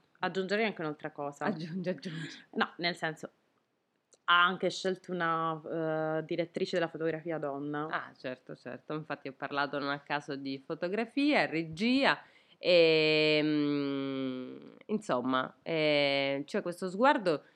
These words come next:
Speaker 2: particolare che è femminile su un mondo che è maschile, e questo secondo me lo rende ancora più interessante, perché loro hanno dovuto, secondo me, sviscerare qualcosa che non appartiene poi al mondo femminile, perché magari uno è bravo a raccontare un mondo a cui appartiene femminile, invece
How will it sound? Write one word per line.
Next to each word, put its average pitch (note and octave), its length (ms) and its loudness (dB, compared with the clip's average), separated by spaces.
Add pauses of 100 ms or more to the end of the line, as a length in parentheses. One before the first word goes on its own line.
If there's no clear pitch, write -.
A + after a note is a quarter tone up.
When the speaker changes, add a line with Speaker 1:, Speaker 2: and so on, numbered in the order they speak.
(240)
Speaker 2:
particolare E3+ 800 4
che E3+ 220 0
è D#3+ 160 -6
femminile G3+ 680 0
su D3+ 100 -8
un D3 120 -2
mondo D#3 280 -2
che C3 100 -8
è - 20 -4
maschile, B2+ 640 -8
e E3 80 -12
questo F#3+ 320 -6
secondo D#3+ 400 -2
me E3 240 2
lo D3 120 2
rende C#3 300 -2
ancora C#3 540 -2
più B2+ 720 -6
interessante, D#3+ 680 2
perché C#3+ 260 -6
loro F3+ 180 6
hanno D3+ 240 4
dovuto, E3 280 0
secondo D3+ 300 -4
me, D#3+ 60 2
sviscerare G3+ 760 0
qualcosa E3+ 440 -4
che D3 100 -4
non D#3+ 260 -2
appartiene D#3 760 -2
poi D3 140 -2
al C#3+ 100 -2
mondo C#3+ 400 -2
femminile, C3+ 680 -4
perché C3 220 -8
magari E3 240 -4
uno C#3 140 -4
è B2+ 40 -6
bravo C3+ 280 -4
a C3 40 -4
raccontare C#3 520 -10
un C3+ 100 -6
mondo C3+ 300 -6
a C3 40 -10
cui - 180 -14
appartiene C3+ 520 -10
femminile, C3+ 560 -6
invece G#3 460 -4